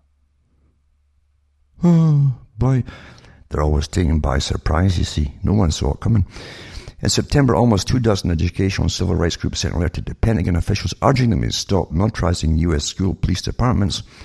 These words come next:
which have been reported in California, Texas, Nevada, Utah, Florida, Georgia, Kansas, and Michigan. It said, adding the presence of military-grade weapons to school climates that, that become increasingly hostile due to their over-reliance on the police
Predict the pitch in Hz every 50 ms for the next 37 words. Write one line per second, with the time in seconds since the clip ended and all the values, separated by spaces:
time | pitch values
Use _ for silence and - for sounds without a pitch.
0 | - - - - - - - - - - - 113 101 95 92 87 87 78 - -
1 | 107 73 - 53 - 78 - - 104 92 78 - - - 107 98 80 73 - -
2 | - 139 127 - - - - - - 76 80 87 87 90 85 80 76 76 120 -
3 | - - 110 101 98 92 - - 82 87 85 78 80 78 71 73 - 80 85 87
4 | 80 - 82 78 73 - - 82 85 87 80 76 76 - - 73 73 67 60 -
5 | 78 - - - - - 62 65 - _ _ _ _ _ _ _ _ _ _ _
6 | _ _ _ - - - - - - - - - - - - - - - - -
7 | - 95 - 107 92 - - 101 107 113 101 90 85 - - - 101 95 87 92
8 | 80 82 - - 73 92 104 117 - 120 95 - 90 82 78 78 82 82 80 -
9 | 95 87 - - - - - - - 92 98 - - - - 95 104 107 101 90
10 | 78 - - - - - - - - - - - - 73 78 - - 80 - -
11 | 71 80 - - - - - 117 - - 92 85 67 69 - 95 110 - - -
12 | 85 80 76 69 69 71 85 107 131 - - 85 - 80 76 73 - - - -
13 | - - 107 101 113 104 92 85 82 82 82 82 - - 62 62 - - 104 101
14 | - - -